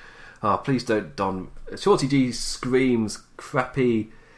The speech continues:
like, rapper gear as well. It's just something about it. It's just, as in, it's so uncool.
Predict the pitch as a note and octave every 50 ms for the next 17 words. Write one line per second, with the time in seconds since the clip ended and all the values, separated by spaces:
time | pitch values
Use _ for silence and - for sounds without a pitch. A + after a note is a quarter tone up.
0 | - - - - - - - - - - - - A#2 - - E2 A2 A#2 A#2 -
1 | C3 - B2 B2 B2 B2+ B2 A2 - G#2 G#2 G#2+ G#2+ - - G2+ - - - A#2+
2 | F#2+ F2+ F#2+ F#2 G2 G2+ G#2 F2+ A2 G#2+ - - F#2+ A2 - - - - - -
3 | - - - - - - C#3+ D3 D#3+ E3 D3 - - - F#3 F#3+ G3+ G#3 A3 A3
4 | F#3 F3 - - - F#3+ D3 G#2+ G2+ A#2 C3+ C#3